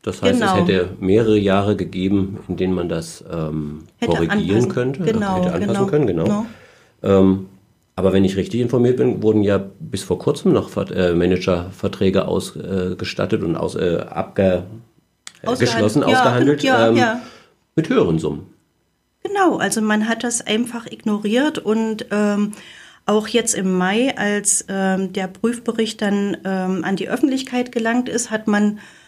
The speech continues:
Speaker 2: von Seiten der A J S-Geschäftsführung noch mal gesagt,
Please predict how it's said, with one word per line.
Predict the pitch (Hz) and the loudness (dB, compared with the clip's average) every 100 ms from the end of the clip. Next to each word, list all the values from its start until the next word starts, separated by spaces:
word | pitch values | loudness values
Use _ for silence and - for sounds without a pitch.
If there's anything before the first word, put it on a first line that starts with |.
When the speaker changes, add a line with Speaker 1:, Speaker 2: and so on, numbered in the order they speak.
| _ _ - | _ _ 0
Speaker 2:
von | 302 339 | 2 4
Seiten | 262 262 240 226 | 2 0 0 2
der | 214 - | 2 2
A | 214 | 2
J | 220 214 - | 2 -2 -4
S-Geschäftsführung | 220 - 214 220 226 - - 226 208 | -4 -2 -2 -2 -4 -6 -2 -2 0
noch | 214 208 | -2 0
mal | 196 | -2
gesagt, | 190 196 196 196 - | -4 -6 -8 -10 -16